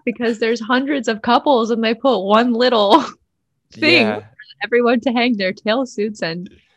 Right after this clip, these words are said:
Speaker 1: dresses on. It just gets crazy in there
Speaker 2: Oh, it's
Speaker 1: all the time.
Speaker 2: Um, and then, let's say, after rounds, after everything, we would get ready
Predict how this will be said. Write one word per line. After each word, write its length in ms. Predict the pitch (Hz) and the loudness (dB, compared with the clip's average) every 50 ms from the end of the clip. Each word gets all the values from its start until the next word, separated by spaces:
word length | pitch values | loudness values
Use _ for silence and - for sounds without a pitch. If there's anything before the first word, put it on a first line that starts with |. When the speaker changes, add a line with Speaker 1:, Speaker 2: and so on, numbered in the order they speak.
| _ _ | _ _
Speaker 1:
dresses 540 | - 180 190 220 285 277 - - 233 214 214 | -2 0 2 2 0 0 -2 -6 -8 -6 -2
on. 280 | 196 185 180 175 170 156 - | -2 -2 -2 -2 -4 -8 -6
It 200 | - 220 240 233 | -4 -4 -4 -4
just 300 | - 285 294 233 208 - | -4 -6 -8 -8 -8 -8
gets 240 | - 202 175 - - | -6 -6 -6 -8 -10
crazy 520 | - - 202 196 233 294 311 - 269 214 185 | -12 -8 -6 -4 -4 -4 -6 -6 -6 -6 -6
in 180 | 165 160 160 | -6 -8 -8
there 340 | 160 156 143 - - - - - | -10 -10 -10 -10 -10 -10 -12 -14
Speaker 2:
Oh, 160 | - - - - | -16 -20 -20 -18
it's 80 | - - | -8 -4
Speaker 1:
all 200 | 185 202 220 214 | -2 -2 -2 -2
the 100 | 196 190 | -6 -8
time. 500 | - - 180 160 - - - 143 160 175 - _ _ _ _ _ _ _ _ - | -8 -10 -10 -10 -10 -10 -12 -12 -14 -14 -16 _ _ _ _ _ _ _ _ -12
Speaker 2:
Um, 520 | 113 110 113 113 117 117 113 107 95 - _ _ _ _ - | -10 -10 -8 -8 -8 -8 -8 -10 -14 -16 _ _ _ _ -16
and 160 | 117 120 117 | -14 -10 -8
then, 480 | 123 131 139 143 147 143 139 127 - _ _ _ | -6 -4 -4 -4 -6 -8 -10 -14 -18 _ _ _
let's 240 | - 117 113 110 - | -18 -18 -18 -16 -12
say, 420 | - - 123 120 117 117 113 110 98 - _ _ _ _ _ _ _ _ _ _ _ _ _ _ _ _ _ 139 _ _ _ _ _ _ _ _ _ _ _ _ _ _ - - _ _ _ _ | -8 -4 -4 -2 -2 -4 -6 -8 -10 -16 _ _ _ _ _ _ _ _ _ _ _ _ _ _ _ _ _ _ _ _ _ _ _ _ _ _ _ _ _ _ _ _ -20 -20 _ _ _ _
after 300 | 120 120 123 - - 131 113 | -8 -8 -8 -8 -10 -10 -6
rounds, 380 | 113 113 107 104 98 95 - | -6 -4 -4 -6 -8 -8 -10
after 240 | 104 98 - - 101 | -12 -12 -12 -12 -10
everything, 640 | - 101 101 90 98 95 - _ 95 95 95 92 92 _ _ _ _ _ _ _ _ _ _ _ _ _ _ _ _ _ _ _ _ _ _ _ _ _ _ _ _ _ _ _ _ _ _ _ _ _ _ _ _ _ _ _ _ _ _ _ _ - | -8 -8 -8 -8 -10 -14 -18 _ -20 -20 -20 -20 -20 _ _ _ _ _ _ _ _ _ _ _ _ _ _ _ _ _ _ _ _ _ _ _ _ _ _ _ _ _ _ _ _ _ _ _ _ _ _ _ _ _ _ _ _ _ _ _ _ -20
we 60 | 98 | -20
would 100 | 92 - | -14 -8
get 200 | - 110 110 - | -6 -6 -4 -4
ready 380 | 113 120 113 101 95 92 92 | -4 -4 -4 -6 -8 -10 -14